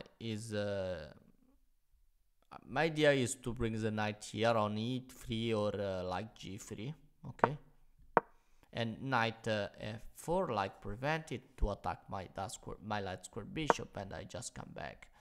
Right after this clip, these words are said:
I want to keep it, my light square bishop on this diagonal. And now C six to defend this pawn, and that, now I just play knight E three. Honestly, I don't know, I didn't know what to play here, if knight E three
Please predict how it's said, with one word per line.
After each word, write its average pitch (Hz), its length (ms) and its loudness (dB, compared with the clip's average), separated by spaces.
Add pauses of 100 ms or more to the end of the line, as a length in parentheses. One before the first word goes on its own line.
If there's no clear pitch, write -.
(140)
I - 60 -6
want 104 280 -2
to 117 60 -4
keep - 360 0 (420)
it, 107 260 -8
my 98 180 -4
light 101 180 0
square 107 240 -6
bishop 123 480 -4
on 98 160 -4
this - 140 -10
diagonal. 92 540 -10 (1000)
And 147 120 2
now 139 520 8
C 110 540 0
six - 480 0 (220)
to 117 100 -4
defend 110 400 0
this 104 200 4
pawn, 151 280 6
and 107 180 -2
that, 120 280 4
now 120 200 4
I 113 100 4
just 117 340 2
play 110 160 2
knight 110 460 0
E 101 260 -6
three. 139 420 -2 (520)
Honestly, 131 440 4
I 120 160 6
don't 120 200 0
know, 113 320 -2 (120)
I 117 160 0
didn't 127 260 0
know 110 240 0
what 104 220 0
to 104 60 -8
play 104 220 -4
here, 98 240 -4
if 107 240 -6
knight 113 320 -2
E 107 100 -4
three 127 440 -2